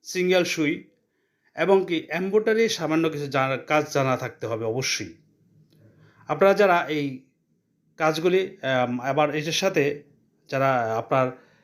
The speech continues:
ইউনিফর্ম, ইউনিফর্ম সিলানোর জন্য কিন্তু আপনার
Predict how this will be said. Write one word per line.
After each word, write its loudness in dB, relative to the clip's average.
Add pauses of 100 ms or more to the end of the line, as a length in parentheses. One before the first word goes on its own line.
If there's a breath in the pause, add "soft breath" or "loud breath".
(480 soft breath)
ইউনিফর্ম, 2 (520)
ইউনিফর্ম -2
সিলানোর 0
জন্য 4
কিন্তু -4
আপনার -4